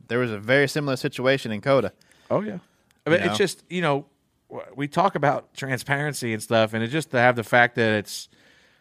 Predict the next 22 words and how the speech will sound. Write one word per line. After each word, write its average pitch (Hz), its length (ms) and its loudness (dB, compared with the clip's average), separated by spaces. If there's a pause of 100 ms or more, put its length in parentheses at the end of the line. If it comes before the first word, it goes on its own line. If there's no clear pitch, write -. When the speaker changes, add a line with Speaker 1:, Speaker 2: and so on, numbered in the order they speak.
Speaker 2:
just 120 200 -4
randomly, 131 640 4
"Okay, 156 340 4
Flagger, 143 460 6 (140)
the 165 120 0
ten's 160 360 2
coming 151 260 0
to 147 100 -2
you 147 160 4
off 139 160 6
of 135 60 -8
four. 143 380 2 (240)
Show 151 180 4
'em 147 100 0
ten 147 160 2
to 135 60 0
go 127 140 2
this 120 160 -2
time." 110 240 0
And 107 80 0
it's - 80 -6
like, 107 180 -2